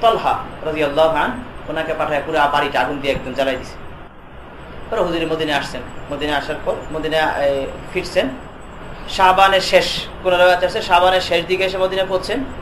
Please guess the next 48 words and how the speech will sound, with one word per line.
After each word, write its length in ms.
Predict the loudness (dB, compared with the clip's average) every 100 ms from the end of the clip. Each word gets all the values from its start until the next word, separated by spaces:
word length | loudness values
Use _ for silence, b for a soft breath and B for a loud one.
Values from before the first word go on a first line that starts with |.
| -10
ওখানেই 260 | -2 2 4
তো 100 | 4
অবস্থান 300 | 2 2 -2
করতে 220 | -2 0
হয়েছে 160 | 0 0
বিশ 220 | -2 -4
দিন, 240 | -10 -8 -4
আর 60 |
মাঝখানে 320 | -2 -2 0
আসা 160 | 0 2
যাওয়া 180 | 0 0
তো 100 | 0
আছেই। 280 | -2 -4 -10 -12 -14 -6
তো 60 | 2
রজবে 360 | 2 4 6
রওনা 260 | 6 6 4
হয়েছেন, 320 | 0 0 0 -2 -8 -8
কোন 100 | -4
রেওয়ায়েত 340 | 0 4 4 2
আছে 180 | -6 -4
শাবানের 460 | 2 4 4 4
একদম 220 | 2 0
শেষ 240 | -4 -2 -2
দিকে 180 | -2 -2
আসছেন, 260 | -2 -4 -12 -12 -10
আর 60 | -4
কোন 140 | -2 0
রেওয়ায়েত 260 | 2 2
আছে 180 | -2 -2
রমজানে 360 | 0 0 0 -2
এসে 120 | -4
পৌঁছছেন। 280 | -10 -10 -10 -10 -10 -12 -14 -14 -8 0
তো 100 | 2
হুজুরের 260 | 4 4
সাধারণ 320 | 4 4 4
আ-, 220 | 4 2 2
আদত 160 | 0 0
ছিল 220 | 2 2 0 -6 -14 -6
যে 260 | 2 2 2 -4 -10
হুজুরে 260 | -6 -2 -2 -4 -12 -12 -8
মদিনায় 320 | -4 0 2
এলেই 400 | 2 2 2 2
মসজিদে 340 | 0 -4 -4 2
নববীতে 320 | 2 4 2
আগে 160 | 2
যেতেন, 300 | 0 -4 -4 -8 -8 -12 -10
সেখানে 240 | -6 -4
নামাজ 220 | -2 -2